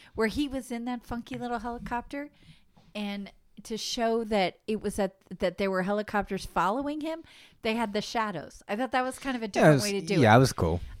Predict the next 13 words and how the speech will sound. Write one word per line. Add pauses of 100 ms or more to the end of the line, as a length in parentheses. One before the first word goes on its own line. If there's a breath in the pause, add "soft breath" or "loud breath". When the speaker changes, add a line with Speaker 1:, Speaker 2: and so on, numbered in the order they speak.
Speaker 1:
Um, (100)
but,
like,
the
volcano
at
the
end,
that
was
lame. (680 loud breath)
Speaker 2:
Apparently,
this,